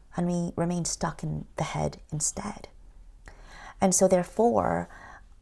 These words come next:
our, um, our actions and even our thoughts are then, you know, led by our fears and our doubts and our worries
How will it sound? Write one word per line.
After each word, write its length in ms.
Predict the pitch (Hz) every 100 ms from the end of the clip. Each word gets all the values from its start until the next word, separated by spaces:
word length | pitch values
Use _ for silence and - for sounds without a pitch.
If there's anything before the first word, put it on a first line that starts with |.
| -
our, 500 | 165 175 175 170 -
um, 220 | 175 165 -
our 100 | -
actions 1000 | 185 220 - - 151 156 208 - - - - -
and 100 | 180
even 200 | 165 160
our 80 | 156
thoughts 920 | 156 - 139 - 185 247 - - - - - - - -
are 180 | 190 180
then, 500 | 185 180 180 185 202
you 80 | 175
know, 280 | 151 147 170
led 560 | 165 170 180 220 165 185 - - -
by 300 | 175 175 175
our 140 | - 175
fears 1000 | - - 208 220 208 - 147 - - - - -
and 100 | 160
our 100 | 160
doubts 420 | 156 165 190 -
and 80 | 170
our 100 | 156
worries 540 | 156 156 175 196 196